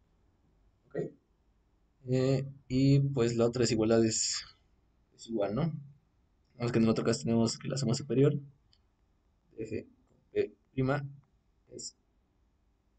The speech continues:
es menor o igual, ah, no, claro, es, es mayor o igual, pero aquí tenemos que P es el refinamiento,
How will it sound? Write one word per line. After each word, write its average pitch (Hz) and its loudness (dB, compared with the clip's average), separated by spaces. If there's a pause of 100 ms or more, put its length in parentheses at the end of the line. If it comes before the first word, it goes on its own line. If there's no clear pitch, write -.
(1800)
es 127 -6
menor 123 -4
o 127 0
igual, 117 0 (1800)
ah, 120 0
no, 113 0 (100)
claro, - -6
es, - -12
es 131 -8
mayor 127 4
o 123 4
igual, 135 0 (640)
pero 110 -4
aquí 127 -2
tenemos 117 0
que 117 -2
P 120 2
es - -10
el 117 -6
refinamiento, 135 -4